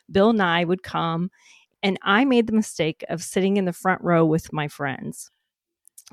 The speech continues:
And who volunteers, let me ask you, who volunteers for middle school to take place in some kind of crazy experiment?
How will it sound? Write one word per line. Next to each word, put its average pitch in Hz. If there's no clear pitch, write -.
And 190
who 226
volunteers, 214
let 208
me 220
ask 180
you, 151
who 220
volunteers 254
for 180
middle 175
school 165
to 180
take 190
place 196
in 180
some 170
kind 175
of 156
crazy 180
experiment? -